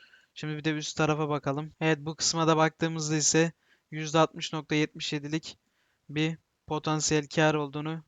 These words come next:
görüyoruz. Şimdi de başlıca bir indikatör değerlerine geçelim. Evet, stokastik R S I ile her videoda olduğu gibi bir başlayalım ilk önce. Evet, stokastik R S I bakın çok satılmış bölgede. Ee, ala geçebilir her an. Fakat şu anda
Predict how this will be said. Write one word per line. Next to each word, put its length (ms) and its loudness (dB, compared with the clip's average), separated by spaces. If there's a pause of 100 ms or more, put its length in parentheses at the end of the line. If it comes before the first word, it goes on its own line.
(260)
görüyoruz. 600 -6
Şimdi 360 -4
de 120 4
başlıca 460 2
bir 80 -4
indikatör 560 -2
değerlerine 500 2
geçelim. 480 -4
Evet, 200 2
stokastik 540 0
R 180 6
S 200 4
I 40 4
ile 160 4
her 360 2
videoda 340 0
olduğu 280 0
gibi 220 -4
bir 100 -12
başlayalım 560 2 (400)
ilk 220 -6
önce. 340 -4 (360)
Evet, 180 4
stokastik 500 0
R 160 6
S 140 4
I 80 2
bakın 320 -4 (160)
çok 220 -6
satılmış 520 -2
bölgede. 440 0 (1000)
Ee, 240 2
ala 280 6
geçebilir 680 0
her 160 2
an. 180 0 (640)
Fakat 320 2
şu 160 -2
anda 420 2